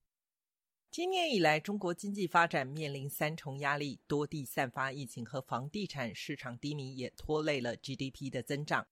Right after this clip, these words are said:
根据中新社报道，林毅夫在国际金融论坛举行以“亚洲的崛起”为主题的第二十四期学术会议中回答与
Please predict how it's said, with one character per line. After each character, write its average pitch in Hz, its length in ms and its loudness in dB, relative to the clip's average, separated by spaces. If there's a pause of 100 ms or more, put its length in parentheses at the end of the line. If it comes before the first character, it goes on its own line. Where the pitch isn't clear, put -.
(120)
根 175 100 -2
据 185 140 0
中 185 180 0
新 175 220 0
社 165 160 2
报 147 180 6
道， - 240 2 (180)
林 175 220 4
毅 202 60 2
夫 185 240 2
在 160 280 4
国 147 180 -4
际 156 160 -4
金 160 200 -2
融 147 200 0
论 160 200 2
坛 131 240 -4
举 123 220 -6
行 135 260 -6
以 131 280 -10
“亚 160 200 4
洲 156 240 0
的 135 140 -2
崛 143 260 -2
起” - 300 -6
为 131 160 0
主 120 240 -6
题 - 160 -12
的 139 160 -2 (220)
第 196 160 -2
二 175 160 0
十 151 160 -4
四 285 260 -2
期 131 240 -4
学 131 220 -4
术 139 180 -4
会 143 160 -2
议 131 100 -4
中 139 240 0
回 127 220 -2
答 120 340 2
与 117 160 -10